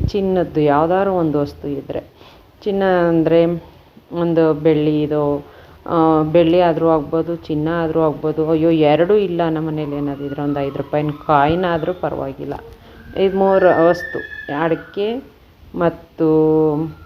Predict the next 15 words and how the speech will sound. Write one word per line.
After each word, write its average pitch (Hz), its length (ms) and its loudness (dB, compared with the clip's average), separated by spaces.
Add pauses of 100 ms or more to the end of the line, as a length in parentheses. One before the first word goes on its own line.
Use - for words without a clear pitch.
(680)
ಹ್ಮ್, 156 500 0 (960)
ಒಂದು 156 160 0 (120)
ಚಿನ್ನ 185 200 0
ಆಗಲಿ 170 440 2
ಇಲ್ಲ 156 140 0
ಬೆಳ್ಳಿ 151 380 0 (120)
ಆಗಲಿ, 156 280 -6 (560)
ಇಲ್ಲಾಂದರೆ 165 560 2 (480)
ಕಾಯಿನ್ 165 320 2
ಆದರೂ 139 260 0
ಆಗಲಿ, 135 300 -2 (140)
ಮೂರಲ್ಲಿ 160 360 2
ಯಾವ್ದಾದ್ರು 143 240 -2
ಒಂದು 160 380 -2
ವಸ್ತು. - 340 -12